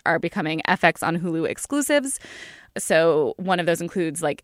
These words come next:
Cate Blanchett's F X series, Missus America, about the Equal Rights Amendment fight from, like, the conservatives who didn't want it and the, uh, women's liberation movement who did.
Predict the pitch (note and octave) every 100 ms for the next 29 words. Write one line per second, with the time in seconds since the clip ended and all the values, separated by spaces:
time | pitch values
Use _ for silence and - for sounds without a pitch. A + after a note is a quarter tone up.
0 | - - F3 E3 D3+ E3+ C3 - A#2+ D#3
1 | - A#2 A#2+ B2+ E3+ D#3+ D#3 D#3 D3 D3+
2 | F3 D3 D#3 D3+ - - D#3 D3 C#3 -
3 | D#3+ C3+ B2 - A2 C#3+ - C#3+ C3+ B2
4 | D#3 _ D3 - - - _ D#3+ F3+ C#3
5 | C#3+ C#3 E3+ D#3 C3+ - G#2 G2+ - G#2
6 | G2+ G2+ G#2+ A2 - A2 C3 - - D#3
7 | A#2+ - C3+ B2+ F3+ G#2+ - E3+ E3+ -